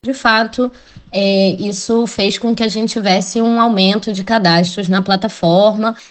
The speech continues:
e também de entender que essa pauta começou a ser mais transversal na, nas campanhas dos candidatos que possivelmente antes não estavam formulando propostas tão específicas para essa pauta, né?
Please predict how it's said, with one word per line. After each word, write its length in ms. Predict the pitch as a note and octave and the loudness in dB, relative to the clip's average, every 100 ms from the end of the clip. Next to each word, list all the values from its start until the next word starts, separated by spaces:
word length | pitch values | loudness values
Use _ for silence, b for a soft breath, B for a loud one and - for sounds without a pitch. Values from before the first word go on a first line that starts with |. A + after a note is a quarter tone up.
| B | B
e 420 | F#3+ G#3 G#3 G#3 F3+ | -4 -2 -2 -4 -2
também 480 | B3+ C#4 A3+ A3+ C4 | 2 2 4 2 0
de 140 | - | 0
entender 600 | C#4 C#4 C#4+ C#4 A3 A3+ A#3 | -2 0 2 2 2 0 -2
que 500 | C4 B3+ B3+ B3 B3 - | 0 0 2 2 0 -2
essa 220 | A#3+ - A#3 | -4 -2 0
pauta 320 | A#3 A#3 A#3+ | 0 0 -2
começou 440 | B3 B3 B3 A#3+ | -2 -2 -2 -2
a 80 | B3+ | -2
ser 240 | C4 B3+ | 0 0
mais 340 | B3+ A#3+ B3 - | 0 0 -2 -2
transversal 800 | B3+ A3+ C4 - - F#3+ A3+ A3+ | -2 0 -2 -2 0 2 2 2
na, 480 | G#3+ G#3 G3+ F#3+ | -2 -2 -2 -2
nas 300 | F#3 G3 G3 | 0 -2 -4
campanhas 640 | - B3+ B3 F#3+ G#3 G#3 F#3+ | -2 -2 2 0 0 -2 -4
dos 160 | G3+ | -4
candidatos 720 | - G3+ F#3+ F#3 F#3 F#3+ - | -4 -4 -2 2 2 0 -10
que 360 | - G#3+ G#3+ F#3 - _ | -8 -4 -4 -6 -12 _
possivelmente 680 | G3+ G3 G#3+ A3+ G#3 A3 G3+ | -6 -4 0 0 0 -2 -2
antes 320 | G3 G3+ - | -2 -4 -4
não 140 | G3 | -2
estavam 500 | G#3 - G3 F#3+ G#3 F#3+ B B | -2 0 2 2 0 -6 B B
formulando 800 | - C4 A#3+ C4 C#4 A3+ B3+ A3 | 0 2 4 4 4 4 2 -2
propostas 880 | F#3+ F#3+ F3+ F#3+ F#3+ F#3+ - G#3 G#3 | -2 -4 0 2 2 0 -2 -4 -2
tão 160 | G3 G3 | -4 -4
específicas 840 | F3+ G#3 G3 - G3+ - F3 E3 | -4 -4 -4 -6 -8 -4 -4 -2
para 220 | F3 E3+ | -2 -2
essa 180 | E3+ F3 | -2 -6
pauta, 460 | F#3 G3 G#3 G3+ | 0 0 0 -2
né? 180 | F#3 F#3+ | 0 0